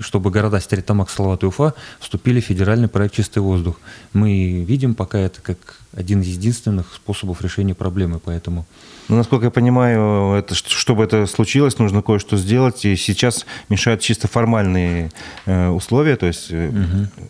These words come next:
Speaker 2: сам Стерлитамак, как, как единственный город, он не подходит под критерии программы.
Speaker 1: Да.
Speaker 2: А
Speaker 1: И с-
Speaker 2: если взять с-, Ишимбай, Салават и Стерлитамак вместе посчитать все показатели, тогда в-, вкупе эти три города вполне соответствуют. Я правильно понимаю?
Speaker 1: Нет, не совсем
Speaker 2: Нет?
Speaker 1: так. <clears throat>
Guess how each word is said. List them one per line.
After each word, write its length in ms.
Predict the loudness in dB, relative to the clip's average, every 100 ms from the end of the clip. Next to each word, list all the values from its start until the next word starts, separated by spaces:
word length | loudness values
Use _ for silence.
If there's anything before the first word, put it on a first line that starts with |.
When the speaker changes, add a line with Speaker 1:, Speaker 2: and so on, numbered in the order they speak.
| -12
Speaker 2:
сам 220 | -2 0
Стерлитамак, 460 | 0 -2 0 0 0
как, 200 | -2 -6
как 240 | -6 -4
единственный 480 | -2 0 -2 -2 -2
город, 260 | 0 -2 -2
он 140 | -2
не 40 | 0
подходит 480 | -2 -4 -6 -6 -10
под 140 | -10
критерии 360 | -8 -4 -4 -4
программы. 420 | -6 -6 -8 -12 -16 -12 -4
Speaker 1:
Да. 280 | -2 -2 -4
Speaker 2:
А 120 | -2 0
Speaker 1:
И 20 |
с- 40 |
Speaker 2:
если 200 | 2 2 2
взять 220 | 2 0
с-, 120 | -2
Ишимбай, 420 | -2 0 2 0
Салават 560 | 0 -4 -2 0 0 -2
и 40 |
Стерлитамак 440 | -8 -6 -2 -2 0
вместе 320 | 0 -2 -4
посчитать 460 | -6 -4 -4 -4 -8 -18
все 160 | -8 -6
показатели, 460 | -2 0 0 0 -2
тогда 300 | -2 0 -2
в-, 40 | -6 -18 -16 -16
вкупе 320 | -2 0 0 -2
эти 240 | -4 -6
три 160 | -6 -2
города 340 | 0 0 -4 -8 -20 -20
вполне 440 | -20 -4 -2 0 -2
соответствуют. 440 | -4 -6 -6 -4
Я 40 |
правильно 200 | 0 0
понимаю? 320 | 0 -4 -6 -4
Speaker 1:
Нет, 180 | -2 -2
не 100 | -2
совсем 300 | -4 -4 -2
Speaker 2:
Нет? 60 | 0
Speaker 1:
так. 240 | 0 -2 -8
<clears throat> 80 | -2